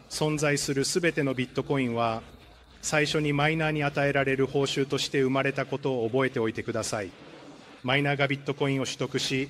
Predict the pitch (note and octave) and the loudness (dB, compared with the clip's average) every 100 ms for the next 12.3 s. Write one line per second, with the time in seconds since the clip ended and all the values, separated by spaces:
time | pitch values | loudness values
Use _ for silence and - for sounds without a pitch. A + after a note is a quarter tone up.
0 | - - C#3 C3+ B2 A#2+ C#3+ C#3 C#3 C3+ | -8 -4 0 0 0 -2 -4 0 0 0
1 | C#3+ C3 B2+ A#2 A#2+ A#2+ A2 A#2 A#2 - | 0 0 0 0 -2 -2 0 0 0 -6
2 | - B2 C3+ - C3+ - B2 B2 B2+ B2 | -2 0 0 0 0 0 -2 -2 -2 -2
3 | A#2+ B2 A2+ A#2+ B2+ - - D3+ C3+ C#3 | -2 -4 -2 -4 -6 -8 -4 -2 -2 0
4 | B2+ C3 - B2+ C3+ C#3 C#3 C#3+ C3+ C3+ | -2 -4 -4 0 0 0 -4 0 2 2
5 | C3+ B2+ B2 - C#3+ C#3 C3 B2+ C3 B2 | 2 0 -2 0 0 2 2 0 0 -2
6 | G#2+ A#2 A#2+ - - B2 B2+ - - C3+ | 0 0 0 -4 -4 -2 -2 -4 -2 0
7 | C3+ C3 C3 B2 B2+ A#2+ G#2+ A#2 A2+ A#2 | 0 -2 -2 0 0 0 -2 -2 -2 -4
8 | A2 G#2 G#2+ - - D3+ C#3+ C3+ D3+ D3 | -4 -4 -6 -4 0 2 2 0 0 0
9 | C#3+ C#3 C#3+ - D#3+ D3+ C#3+ B2 C3 - | -2 0 -2 -2 -2 -2 -2 -4 -4 -4
10 | D3 C#3+ C3+ B2 B2+ - C3+ C3 C3+ - | -2 -2 0 -4 -4 -4 -2 -2 -2 -6
11 | C#3 C#3 C#3 C#3+ C3+ - - B2 C3 C3 | -2 -2 0 -2 -2 -4 -6 -2 -2 -2
12 | C#3+ C3 | -2 -2